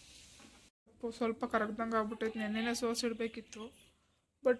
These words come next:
ಈ ಕವರಲ್ಲಿ ಹಂಗೆ ಇಟ್ಟಿದ್ದು ಇಷ್ಟು ಸಿಕ್ಕೈತೆ, ಮಸೊಪ್ಪು ಥರ ಮಾಡ್ತೀನಿ ಇವಾಗ. ಬಾ ಚರಿ, ನೋಡಿ ಬಾ, ಇದೆಲ್ಲ ಇನ್ನೂ ಕ್ಲೀನ್ ಮಾಡಿಲ್ಲ, ತಿಂಡಿ ತಿಂದು ಪಲಾವು. ನನ್ನ ಮಗಳು ಸ್ವಲ್ಪ ಹಂಗೆ ಬಿಟ್ಟೋಳೆ, ಏನೂ ಕ್ಲೀನ್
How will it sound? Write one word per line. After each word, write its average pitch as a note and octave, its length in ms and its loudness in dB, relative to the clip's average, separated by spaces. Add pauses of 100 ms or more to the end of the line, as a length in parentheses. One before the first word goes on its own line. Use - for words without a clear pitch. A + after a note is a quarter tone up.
ಈ - 20 2 (120)
ಕವರಲ್ಲಿ B3 380 10
ಹಂಗೆ A3 260 4
ಇಟ್ಟಿದ್ದು A3+ 320 2
ಇಷ್ಟು - 240 -2
ಸಿಕ್ಕೈತೆ, A3+ 380 0 (120)
ಮಸೊಪ್ಪು A3+ 380 0
ಥರ A3 100 2 (140)
ಮಾಡ್ತೀನಿ G#3 440 4
ಇವಾಗ. G3 160 -4 (1500)
ಬಾ C4 100 12 (260)
ಚರಿ, D4+ 260 12 (240)
ನೋಡಿ A#3 160 4 (120)
ಬಾ, A3+ 140 4
ಇದೆಲ್ಲ A3+ 260 4 (460)
ಇನ್ನೂ B3+ 200 6
ಕ್ಲೀನ್ C4 260 4
ಮಾಡಿಲ್ಲ, A3+ 240 2 (120)
ತಿಂಡಿ B3 280 -4
ತಿಂದು A#3+ 280 0
ಪಲಾವು. G#3+ 380 0 (680)
ನನ್ನ A3+ 200 -2
ಮಗಳು G#3+ 220 4
ಸ್ವಲ್ಪ A#3+ 280 2
ಹಂಗೆ G#3+ 240 4
ಬಿಟ್ಟೋಳೆ, G#3+ 320 0 (100)
ಏನೂ A#3 220 2
ಕ್ಲೀನ್ A3+ 200 -2